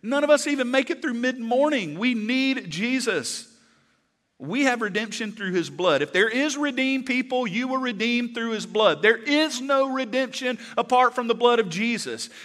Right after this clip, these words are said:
There is no redemption in any other religion. There is no redemption in you doing good works. You can become a social justice warrior and do a lot of great things in this world. It won't get you to the Father.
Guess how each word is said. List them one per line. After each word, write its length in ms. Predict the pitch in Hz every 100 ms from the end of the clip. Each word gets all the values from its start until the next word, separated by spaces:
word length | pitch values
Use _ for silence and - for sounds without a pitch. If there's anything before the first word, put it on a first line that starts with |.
| -
There 160 | 254
is 200 | 262 262
no 120 | 262
redemption 560 | 254 254 262 269 269 254
in 140 | 247
any 240 | 247 247 233
other 180 | 233 214
religion. 600 | 185 175 220 254 320 285 -
There 160 | 185 247
is 220 | 262 277
no 120 | 254
redemption 560 | 254 247 233 262 - 254
in 140 | 226
you 220 | 214 226 180
doing 340 | 208 202 180
good 260 | 170 151 160
works. 460 | 214 294 294 - - - - -
You 120 | 254
can 160 | 240 226
become 320 | 233 240 220
a 240 | 170 -
social 540 | - - 202 233 240 220
justice 540 | 208 247 240 254 233
warrior 460 | 196 233 262 277 285
and 140 | 208
do 100 | 208
a 20 |
lot 220 | 180 202
of 80 | 185
great 400 | 147 165 190 226
things 260 | 247 247 226
in 60 |
this 160 | 254 240
world. 240 | 247 262
It 80 | 240
won't 240 | 202 226 202
get 240 | 240 240
you 160 | 254 233 - -
to 140 | 262
the 80 | 254
Father. 520 | 233 269 277 240 226